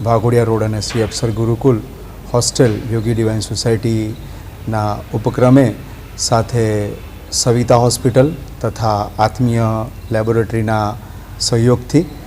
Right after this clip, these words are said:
મેડિકલ કેમ્પનું આયોજન કરેલું છે, જેમાં આશરે પાંચથી છ હજાર રૂપિયા જેનો, રૂપિયાનો ખર્ચો થાય એવા ટેસ્ટ આજે free of cost રાખવામાં આવ્યા છે,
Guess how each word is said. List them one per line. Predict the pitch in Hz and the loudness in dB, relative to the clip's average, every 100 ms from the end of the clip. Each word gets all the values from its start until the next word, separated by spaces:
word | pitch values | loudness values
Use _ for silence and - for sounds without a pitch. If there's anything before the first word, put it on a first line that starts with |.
| - - - - - - | -16 -14 -14 -14 -14 -6
મેડિકલ | 113 117 117 120 | 0 0 2 2
કેમ્પનું | 110 113 107 107 | 2 -2 -2 -2
આયોજન | 101 107 117 120 | 0 0 0 2
કરેલું | 120 120 123 | 2 4 4
છે, | - 143 151 - - - - - | 4 2 2 -8 -16 -18 -16 -4
જેમાં | 123 185 139 95 - - - - - - - - 113 | 4 6 6 4 -4 -12 -12 -12 -12 -14 -16 0 2
આશરે | 123 - 127 123 120 - - | 4 4 8 8 8 4 0
પાંચથી | 117 113 - 135 | -2 0 2 2
છ | - | 4
હજાર | 135 131 135 123 | 6 8 8 6
રૂપિયા | 120 127 117 | 4 4 4
જેનો, | 120 117 117 120 117 | 4 0 0 -2 -2
રૂપિયાનો | 117 123 120 123 | -2 2 2 2
ખર્ચો | - 117 - 127 | 0 -2 2 4
થાય | 151 131 107 110 - - - - - 123 | 8 8 6 0 -14 -18 -18 -18 -4 2
એવા | 123 123 120 120 117 - - - | 6 8 10 8 4 -2 0 6
ટેસ્ટ | 143 123 - | 8 8 0
આજે | - 110 117 117 110 113 - - - - - - - | -2 0 4 4 2 0 -8 -16 -16 -16 -16 -14 -2
free | 127 | 6
of | 127 - - | 6 6 4
cost | 123 - - - 110 | 4 4 -2 -4 2
રાખવામાં | 117 - 123 120 | 2 2 2 4
આવ્યા | 120 120 | 6 4
છે, | 143 | 2